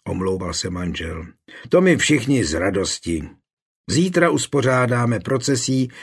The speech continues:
od Týnského chrámu na hrad ke katedrále jako poděkování Pánu za ten zázrak, který se stal.“ A zázrak to jistě byl.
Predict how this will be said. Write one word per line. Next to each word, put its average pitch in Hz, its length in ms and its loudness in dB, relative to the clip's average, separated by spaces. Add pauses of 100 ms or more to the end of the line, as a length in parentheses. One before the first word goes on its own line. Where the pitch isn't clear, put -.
(200)
od - 240 2
Týnského 139 640 4
chrámu 113 480 0
na 131 180 2
hrad 156 380 2 (360)
ke 120 100 0
katedrále 139 920 2 (320)
jako 107 260 0
poděkování 160 1040 4
Pánu 139 640 2 (340)
za 104 100 -2
ten 95 200 -4
zázrak, 117 680 2
který 101 340 -4
se 85 160 -8
stal.“ 71 520 -10 (120)
A 104 140 -2
zázrak 87 640 -6 (100)
to 85 120 -12
jistě - 440 -8
byl. 110 400 0